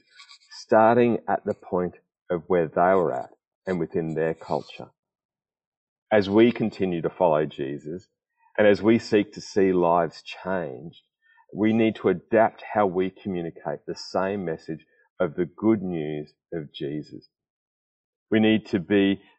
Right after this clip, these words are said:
the hands and feet of Jesus, absolutely. But if that's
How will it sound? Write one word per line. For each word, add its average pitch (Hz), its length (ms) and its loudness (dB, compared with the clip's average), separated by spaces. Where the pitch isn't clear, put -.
the 101 80 2
hands 104 460 0
and 104 160 -6
feet 101 240 0
of 101 120 -2
Jesus, 95 460 -2
absolutely. 95 880 -2
But 113 80 4
if 113 240 0
that's 151 360 0